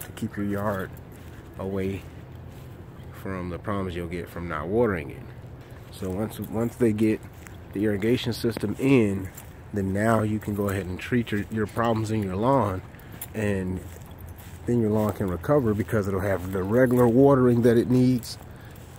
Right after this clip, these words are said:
so that the grass will protect it from weeds because it'll just be established and strong. Really, that's the best defense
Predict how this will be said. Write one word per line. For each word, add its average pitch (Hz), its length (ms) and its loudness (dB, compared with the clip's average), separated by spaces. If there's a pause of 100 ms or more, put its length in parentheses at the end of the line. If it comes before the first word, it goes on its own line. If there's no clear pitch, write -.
(340)
so 123 440 6
that 107 360 2 (380)
the 101 100 -2
grass 117 880 2
will 110 140 -4
protect 110 520 0
it - 80 -2 (540)
from 101 520 0 (220)
weeds 135 420 2
because 107 360 0
it'll 98 120 -2
just 95 300 -2
be 95 80 0
established 87 480 -4
and 80 100 -8
strong. 92 480 -2
Really, 110 280 4
that's 95 180 -2
the 98 120 -2
best 92 280 -6
defense 95 480 -8